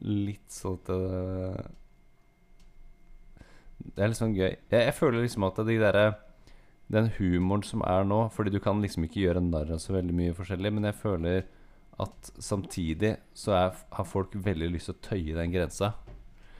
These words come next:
Fordi jeg fant en konto her på TikTok som bare handler om, eh, eh, som bare er om roasting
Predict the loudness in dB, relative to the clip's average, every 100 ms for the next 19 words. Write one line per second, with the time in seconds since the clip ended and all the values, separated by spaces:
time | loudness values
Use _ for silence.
0 | -20 -20 -2 0 2 2 0 0 2 0
1 | 0 2 4 2 2 4 6 4 0 -6
2 | -2 -2 -4 -18 -20 -20 -20 -20 -20 -20
3 | -20 -20 -20 -20 -20 -20 -20 -10 -4 -2
4 | 2 4 6 4 2 -2 -2 -2 -2 -4
5 | -2 -2 0 0 0 0 0 0 -2 -2
6 | -4 -10 -20 -20 -20 -20 -20 -20 -20 _
7 | -20 -20 -20 -10 -2 0 2 2 0 -2
8 | -4 -14 -18 -4 -2 6 8 8 4 0
9 | -2 -2 -4 0 2 2 -2 -4 -4 -4